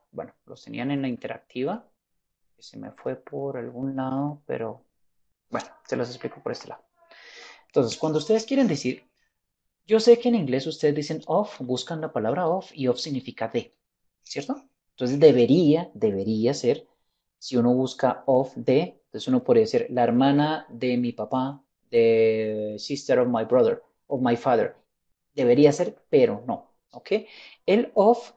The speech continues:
solo se utiliza cuando ustedes quieran decir de, pero cuando estén hablando de cosas, ¿ok? Generalmente. Entonces, si van a decir, la pantalla del computador,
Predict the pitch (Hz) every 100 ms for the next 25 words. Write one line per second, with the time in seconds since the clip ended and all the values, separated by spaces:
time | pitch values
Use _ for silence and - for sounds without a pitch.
0 | _ _ - - 175 190 220 214 143 127
1 | 147 147 127 113 113 - 143 143 123 -
2 | 131 147 180 202 _ _ - 135 - 123
3 | 117 - 107 117 135 135 107 - 110 -
4 | - - - _ _ _ _ _ _ _
5 | _ _ - 254 294 _ _ _ _ _
6 | _ - 120 107 107 139 120 90 _ _
7 | _ _ 131 135 127 151 147 117 - _
8 | - _ _ - 127 123 123 117 - 160
9 | 185 240 285 - _ _ _ _ 123 117
10 | - 113 110 110 101 139 - -